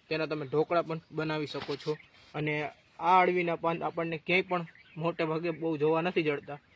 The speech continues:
આપણે આને હેઠે જે હોય એ ગાંઠું હોય એ ગાંઠું વાવી દ્યો ને એટલે સરસ મજાના અળવીના પાન ઉગી જાય છે. અને હવે આપણે હમણાં મોંથી મોટર ચાલુ કરશું, ત્યારબાદ ટા-, આ ટાંકી ભરાશે અને ત્યારબાદ આમાં બધી પાણી આવશે. તો ચાલો હવે મોટર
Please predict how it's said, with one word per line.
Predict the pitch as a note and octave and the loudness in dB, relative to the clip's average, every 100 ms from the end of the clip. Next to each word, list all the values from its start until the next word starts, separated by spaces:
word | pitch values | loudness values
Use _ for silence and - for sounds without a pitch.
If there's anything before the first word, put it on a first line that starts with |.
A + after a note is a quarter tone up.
| _ _ _ | _ _ _
આપણે | C#3+ D3 D3 | -10 -4 -2
આને | D3 F3 - - _ | -2 -4 -8 -20 _
હેઠે | D#3+ E3 F3 E3 | 0 4 2 4
જે | E3+ | 4
હોય | F3 E3 D3+ | 4 2 0
એ | D3+ D#3+ | -4 6
ગાંઠું | F3 G3+ F3+ D#3 | 8 8 6 0
હોય | D3 C#3+ | -2 -2
એ | D#3 | 0
ગાંઠું | D#3+ F#3+ G#3 | 4 4 8
વાવી | G#3 G#3 G#3+ | 10 10 8
દ્યો | G#3 F#3+ | 4 2
ને | E3 - - | -2 -8 -12
એટલે | - D3+ | -4 -2
સરસ | F3 F#3 F#3 F3+ | 4 4 4 2
મજાના | F3 E3 D#3+ D#3 | 2 4 4 2
અળવીના | D#3 D#3 D3+ | 0 -2 -2
પાન | E3 G3 - - - | -2 -4 -8 -14 -8
ઉગી | F3 G3+ | -2 2
જાય | E3 D#3+ | 2 2
છે. | D3 | -2
અને | C3+ | -4
હવે | C#3 E3 | 0 8
આપણે | F#3 E3+ E3+ - - - D#3 | 8 8 0 -4 -14 -12 -2
હમણાં | E3 D#3 | 0 2
મોંથી | D#3+ E3 D#3+ D#3+ | 2 2 2 0
મોટર | E3+ E3+ F#3 | 0 2 6
ચાલુ | F#3+ E3+ | 6 6
કરશું, | E3 - C#3+ | 2 -2 -4
ત્યારબાદ | D#3 D#3 D#3 D#3 - _ - _ | -2 -2 -4 -10 -12 _ -20 _
ટા-, | E3+ F3 D#3 | 4 4 4
આ | D#3 | 2
ટાંકી | - F3+ F#3 D#3 | 4 4 4 4
ભરાશે | F3+ F3+ D3 C#3+ | 6 6 4 0
અને | D3 C#3+ | -4 -2
ત્યારબાદ | D#3 D#3 D3+ | 0 0 0
આમાં | D3 D#3+ D#3 | -2 -2 0
બધી | D#3 G3 - | 0 -2 -2
પાણી | D#3+ E3+ D3+ | 0 2 0
આવશે. | C#3 - | -4 -8
તો | B2 C3+ | -12 -2
ચાલો | D#3+ E3+ | 2 2
હવે | D#3+ D#3 | 2 -2
મોટર | D3 | -4